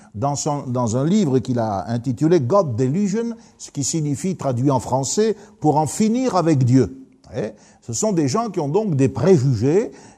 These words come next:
qui, euh, précèdent même leur démarche scientifique. Hein ? Donc il est persuadé que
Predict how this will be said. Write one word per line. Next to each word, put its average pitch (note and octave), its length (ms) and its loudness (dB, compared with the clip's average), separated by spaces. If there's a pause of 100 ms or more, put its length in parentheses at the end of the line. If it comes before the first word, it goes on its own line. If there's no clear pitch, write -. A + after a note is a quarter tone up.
(100)
qui, G#3 400 2
euh, C#3+ 60 6
précèdent E3 540 2
même A#3 240 -2
leur D3+ 160 2
démarche E3+ 460 0
scientifique. G#3+ 680 -2 (420)
Hein ? - 100 -16 (420)
Donc E3 160 0
il G#3+ 80 2
est G#3+ 80 6
persuadé A3 800 0
que F3+ 260 4